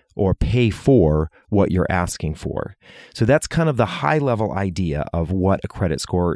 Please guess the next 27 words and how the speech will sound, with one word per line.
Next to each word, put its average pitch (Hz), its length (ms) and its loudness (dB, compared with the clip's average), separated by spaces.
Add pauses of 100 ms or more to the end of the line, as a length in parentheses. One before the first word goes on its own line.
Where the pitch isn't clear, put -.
(140)
is. 80 400 -4
Now, 101 120 2
what 135 280 4
makes 127 500 0
up 110 320 0 (380)
the 98 580 2 (280)
kind 113 140 -2
of 95 120 0
most 107 520 4
important 107 600 -2
factors 98 580 0
of - 140 -4
determining 95 760 0
that 87 300 -2 (240)
number 92 420 2
between 90 380 0
three 110 240 -2
hundred 95 260 0
and 90 80 -2
eight 87 140 0
hundred 87 200 0
fifty? 85 380 -2 (320)
And 113 240 2
the - 60 2
higher 139 360 4
the 135 120 4
number, 110 500 2